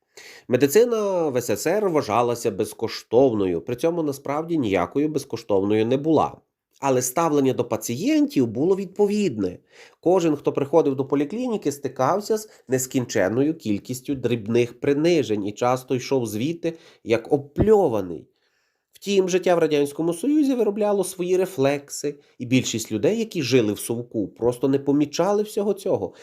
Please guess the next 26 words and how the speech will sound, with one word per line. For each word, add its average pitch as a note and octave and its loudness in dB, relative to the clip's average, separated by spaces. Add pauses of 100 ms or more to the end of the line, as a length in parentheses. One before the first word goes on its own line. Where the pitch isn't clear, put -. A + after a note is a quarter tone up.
(140)
живучи C3+ 0
за G2+ 2
принципом A#3+ 0 (420)
«заходь, B2 0
не G2+ 0
бійся, B2+ -4
виходь, - -2
не D3 2
плач». G3 -8 (1000)
Ви G#2+ 4
на A#2 4
каналі B2 2
Козак C3+ -4
Ю D#3+ 0
А, C3 -2 (160)
тому A2 -4
ми F3 -2
говоритимемо C#3 0
про C3+ -4
минуле. D#3+ -2 (240)
Добре D3+ 2
та E2+ -6
зле, G#2 -4
чарівне B2 -4
та - -8
потворне. G#2+ -4